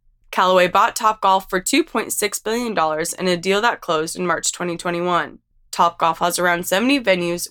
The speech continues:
with plans to open eleven per year for the next five years. Callaway's strategy focuses on making golf accessible to a broader population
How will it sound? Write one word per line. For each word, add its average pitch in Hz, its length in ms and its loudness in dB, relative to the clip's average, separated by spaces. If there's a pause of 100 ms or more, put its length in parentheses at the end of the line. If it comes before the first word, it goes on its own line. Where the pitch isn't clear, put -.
with 190 160 -6
plans 196 340 0
to - 160 -2
open 180 300 0
eleven 180 420 0
per 254 160 -2
year 170 260 -2
for - 140 -6
the 180 80 -4
next 160 300 -6
five 180 260 0
years. - 480 -2 (240)
Callaway's 180 440 2
strategy 196 500 0
focuses 202 500 -2
on 180 160 -2
making 196 300 0
golf 185 260 0
accessible 190 560 0
to 185 220 -6
a 175 80 2
broader 190 340 2
population 196 760 -2